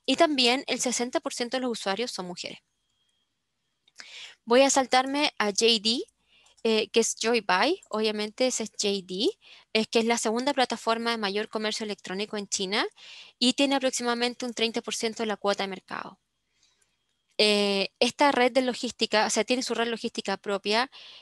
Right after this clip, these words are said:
y atrae a unos trescientos ochenta y siete millones de visitantes al año. Es una de las ma-, de, una de las más grandes.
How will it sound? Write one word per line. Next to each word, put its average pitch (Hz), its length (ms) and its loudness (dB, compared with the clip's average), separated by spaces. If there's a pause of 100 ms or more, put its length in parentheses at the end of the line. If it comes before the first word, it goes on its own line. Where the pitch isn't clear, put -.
(120)
y 262 360 4
atrae 254 640 2
a - 80 2
unos 247 560 -4
trescientos 254 560 -4
ochenta 233 340 -4
y 208 60 -4
siete 277 500 0
millones 226 640 -2
de 294 120 -2
visitantes 254 640 -2
al 311 160 2
año. 220 340 -4 (640)
Es 208 100 -2
una 226 180 0
de 233 40 -2
las 202 120 -4
ma-, 196 200 -6
de, 196 380 -4
una 208 140 -2
de 220 80 0
las 202 100 -4
más 190 160 -8
grandes. 196 420 -8